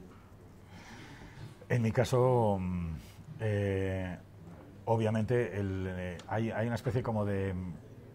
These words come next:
yo creo que tiene que haber una, como una especie de fórmula, ¿eh? Lo que pasa es que no, no, no, no, no se me ocurrió, <laughs> no se, no, no he pensado nunca cómo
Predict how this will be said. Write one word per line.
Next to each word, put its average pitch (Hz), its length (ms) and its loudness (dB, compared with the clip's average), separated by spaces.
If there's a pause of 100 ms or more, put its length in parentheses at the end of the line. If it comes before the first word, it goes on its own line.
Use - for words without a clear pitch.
yo 113 100 -2
creo 147 140 -2
que 131 80 -2
tiene 139 160 0
que 120 60 2
haber 123 140 4
una, 95 300 2
como 92 180 -2
una 107 100 0
especie - 260 -2
de 90 60 2
fórmula, 82 460 0
¿eh? 240 40 -4
Lo 104 100 -2
que 85 60 -2
pasa 95 160 -2
es - 20 -12
que 101 100 -2
no, 95 140 -2
no, 92 240 -4
no, 87 240 -2
no, 98 260 -2
no 98 220 -2
se - 120 -4
me 104 80 2
ocurrió, 92 380 0
<laughs> 95 140 -4
no 107 100 -2
se, - 140 -2 (180)
no, 107 160 -4
no 107 140 0
he 107 40 0
pensado 107 320 2
nunca 104 240 0
cómo 95 360 0